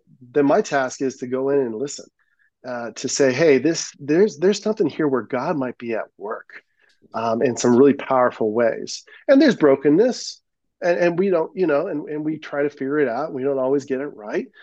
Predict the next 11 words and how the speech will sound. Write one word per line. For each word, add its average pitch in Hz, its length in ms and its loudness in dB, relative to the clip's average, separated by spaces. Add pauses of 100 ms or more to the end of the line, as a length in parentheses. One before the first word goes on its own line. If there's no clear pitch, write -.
(300)
Um, 143 380 -2
that's 170 280 -6
there 143 200 4
in 127 80 2
every 151 200 2
situation, 117 800 -10
but 147 140 -12
the 208 80 -10
Spirit 277 440 0
is 127 160 2
there, 156 340 4